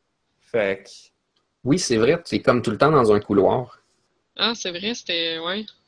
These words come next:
Speaker 3: C'était axé sur la répétition, ça aussi, hein.
Speaker 1: Ben oui.
Speaker 2: Ouais, ouais, c'est... c'est comme une version deux D de, de P T, j'imagine. Sauf que le, le truc, c'est que malgré que Neverending Nightmares, t'es dans...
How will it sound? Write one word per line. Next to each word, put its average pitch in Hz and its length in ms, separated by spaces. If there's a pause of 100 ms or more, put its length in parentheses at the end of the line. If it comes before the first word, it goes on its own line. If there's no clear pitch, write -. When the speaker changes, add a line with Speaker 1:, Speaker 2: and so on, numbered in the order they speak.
(140)
Speaker 3:
C'était - 200
axé 175 220
sur 208 140
la 180 80
répétition, 175 500
ça 240 160
aussi, 254 360
hein. 254 40 (560)
Speaker 1:
Ben 98 160
oui. 127 220 (3250)
Speaker 2:
Ouais, 147 160
ouais, 131 140
c'est... 113 440 (600)
c'est - 200
comme 160 160
une 156 120
version 135 460
deux 113 220
D 110 180
de, 98 260
de 92 120
P - 180
T, 98 180
j'imagine. 113 480
Sauf - 240
que - 100
le, 107 240
le 120 180
truc, - 240
c'est - 180
que 110 180
malgré 123 520
que - 60
Neverending 123 540
Nightmares, 123 640
t'es 104 100
dans... 98 400